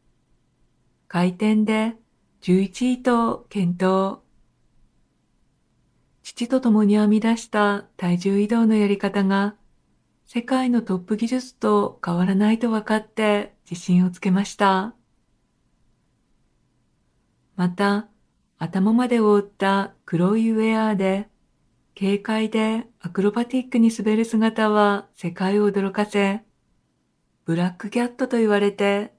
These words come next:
注目を集めました。そしてこのオリンピックの後、スポーツの才能を持つ若者に奨学金を出していたエーアイユー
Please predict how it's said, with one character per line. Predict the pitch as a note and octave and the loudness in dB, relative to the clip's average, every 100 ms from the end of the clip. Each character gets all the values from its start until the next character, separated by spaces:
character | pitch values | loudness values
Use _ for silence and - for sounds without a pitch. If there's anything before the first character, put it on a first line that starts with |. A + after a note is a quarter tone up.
| _ | _
注 | - E3 | -6 -4
目 | F3 F3 F3+ | -4 -2 -2
を | F3+ | 0
集 | F3+ | 0
め | F#3 | 2
ま | F#3+ | 0
し | G3 | -2
た。 | - F#3+ F#3 A3+ _ _ _ _ _ _ _ _ _ _ _ _ _ _ _ _ _ _ _ _ _ _ _ _ _ _ _ | -2 0 0 -4 _ _ _ _ _ _ _ _ _ _ _ _ _ _ _ _ _ _ _ _ _ _ _ _ _ _ _
そ | - F3+ | -8 -6
し | |
て | - G#3 | -4 -4
こ | G3+ | 0
の | G3 G#3 | 2 2
オ | G#3+ | 2
リ | A3+ | 2
ン | A3+ | 0
ピ | B3 | -4
ッ | - | -2
ク | A#3 | 2
の | A3 | 2
後、 | G#3+ G#3 G3+ G3 - _ _ _ _ _ _ _ _ _ | 2 2 2 0 -2 _ _ _ _ _ _ _ _ _
ス | - | -12
ポ | - B3+ | -2 -2
ー | C4 | 0
ツ | C4+ | -2
の | B3+ | -4
才 | A#3+ G3+ G3+ | -2 0 2
能 | G#3+ | 2
を | G#3+ | 2
持 | A3+ | 2
つ | A3+ | 0
若 | G#3+ G3 G3 | -2 0 0
者 | G3 G3 G3+ | 2 2 2
に | G3 G3+ G3+ - | 4 2 0 -4
奨 | - F3 F3 | -8 -2 0
学 | F#3 F#3 | 0 -2
金 | - G#3 | 0 2
を | G#3+ | 2
出 | A3+ | 0
し | A3+ | -4
て | - G#3+ | 0 0
い | G3+ | 2
た | F#3+ F#3+ G#3+ _ _ _ _ _ _ _ _ - | 2 0 -2 _ _ _ _ _ _ _ _ 0
エ | F3+ G3 | 2 2
ー | |
ア | G#3+ | 0
イ | A3 A3 | 0 0
ユ | A#3+ A#3 A3 | 2 2 0
ー | - | -2